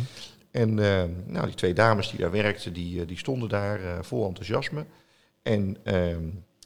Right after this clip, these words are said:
die, eh, gasten in dat restaurant, hè, we hadden die opdrachtgevers natuurlijk meegenomen, die stonden daar af te rekenen. En die mevrouw achter de kassa, die riep,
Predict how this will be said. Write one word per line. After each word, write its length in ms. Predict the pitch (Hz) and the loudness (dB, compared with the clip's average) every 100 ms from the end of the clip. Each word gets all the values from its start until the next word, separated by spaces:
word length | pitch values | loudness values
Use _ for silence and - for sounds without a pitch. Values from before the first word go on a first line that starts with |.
| - | -18
die, 340 | 110 98 92 87 | -10 -8 -4 -4
eh, 80 | 90 110 - - | -4 -8 -16 -8
gasten 460 | - 117 - 90 - | -4 -2 -4 -6 -10
in 120 | - 92 | -8 -4
dat 140 | 87 | -2
restaurant, 580 | 87 82 - 107 98 87 | -2 -6 -2 2 2 2
hè, 120 | 113 | -2
we 60 | 101 | -2
hadden 220 | 87 82 | -2 -2
die 100 | 95 | -4
opdrachtgevers 460 | 95 95 - 98 82 | -4 -6 -4 -4 -4
natuurlijk 260 | 82 87 | -6 -4
meegenomen, 360 | 92 92 90 85 | -2 -2 -4 -6
die 80 | 90 | -6
stonden 320 | - 104 92 | -4 -4 -4
daar 120 | 95 | -6
af 140 | - - | -6 -6
te 80 | |
rekenen. 360 | 107 101 104 - | -4 -4 -4 -2
En 80 | 120 | -2
die 80 | 110 | 0
mevrouw 220 | 107 127 | 2 2
achter 180 | 113 101 | 2 -2
de 60 | |
kassa, 280 | - 135 117 | 0 0 0
die 120 | 110 | 0
riep, 140 | 107 | -2